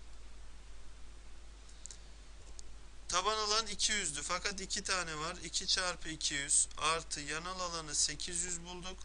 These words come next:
Artı dört yüzde oluşan dikdörtgenlerimizin alanı. Dört yüz artı sekiz yüz artı dört yüz.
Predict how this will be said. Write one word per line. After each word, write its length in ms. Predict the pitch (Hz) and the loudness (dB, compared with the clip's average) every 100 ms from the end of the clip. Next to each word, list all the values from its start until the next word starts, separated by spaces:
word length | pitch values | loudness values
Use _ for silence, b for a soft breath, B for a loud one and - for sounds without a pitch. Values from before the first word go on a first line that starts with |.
| - | 0
Artı 480 | 165 160 - 190 156 | 0 0 -2 -6 0
dört 320 | 175 175 - | 0 0 -2
yüzde 380 | 160 139 165 190 B B B B B - | -4 -2 -2 -2 B B B B B -6
oluşan 540 | 156 160 - 170 180 | -4 2 4 4 0
dikdörtgenlerimizin 1080 | 165 151 165 156 - 156 147 147 147 156 180 | -6 -4 -2 0 0 -2 -2 -4 -2 -2 -2
alanı. 440 | 170 151 135 123 151 - B B B B - | -2 0 0 -2 -6 -8 B B B B -4
Dört 360 | 165 196 - - | 0 0 0 -2
yüz 520 | 185 196 - - - - - - | 6 10 12 10 2 -6 -4 2
artı 540 | 156 147 147 - 160 | 4 4 0 -2 4
sekiz 640 | - - 156 156 185 170 | 6 6 6 -2 -4 -2
yüz 420 | 160 170 180 - - - | -2 2 4 6 4 0
artı 500 | 147 147 143 - 185 180 - | 2 2 2 -2 -4 -4 4
dört 360 | 160 147 - 120 | 6 6 2 -2
yüz. 300 | - - | 2 0